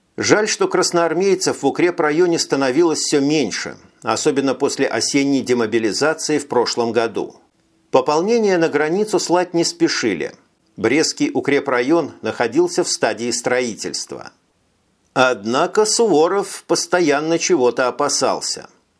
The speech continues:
Любой из сослуживцев мог внезапно оказаться убийцей, диверсантом или типовым вредителем. Так внушалось на собраниях, предупреждая,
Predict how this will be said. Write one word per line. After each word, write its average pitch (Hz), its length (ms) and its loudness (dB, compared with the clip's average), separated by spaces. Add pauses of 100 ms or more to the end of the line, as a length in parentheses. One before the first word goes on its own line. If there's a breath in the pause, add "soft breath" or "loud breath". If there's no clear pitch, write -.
(240)
Любой 127 540 2
из - 320 -4
сослуживцев 135 840 0 (180)
мог 120 280 0
внезапно 139 540 0
оказаться - 720 -2
убийцей, 139 800 0
диверсантом 135 1000 -2 (260)
или 175 280 2
типовым 113 580 -2
вредителем. 107 720 -4 (640)
Так 180 240 2
внушалось 175 580 0
на 170 100 2
собраниях, 151 1000 -2
предупреждая, 123 1000 0